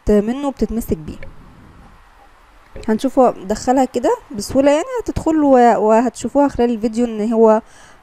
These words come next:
آه، يعني ما-، ماسكين منها السماعة،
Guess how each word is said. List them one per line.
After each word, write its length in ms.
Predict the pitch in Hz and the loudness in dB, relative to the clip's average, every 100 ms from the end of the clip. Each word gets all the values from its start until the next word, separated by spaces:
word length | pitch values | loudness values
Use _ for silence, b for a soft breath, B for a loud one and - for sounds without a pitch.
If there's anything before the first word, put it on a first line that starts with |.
| - | -6
آه، 440 | 180 190 190 180 156 _ | 2 2 4 2 -2 _
يعني 420 | 190 190 196 196 - | -4 -2 -4 -8 -12
ما-، 260 | 185 202 196 | -4 0 2
ماسكين 420 | 190 - - 233 | 0 -2 -6 -6
منها 220 | 233 247 | -4 -2
السماعة، 520 | 196 180 165 170 - | -2 0 -2 0 -2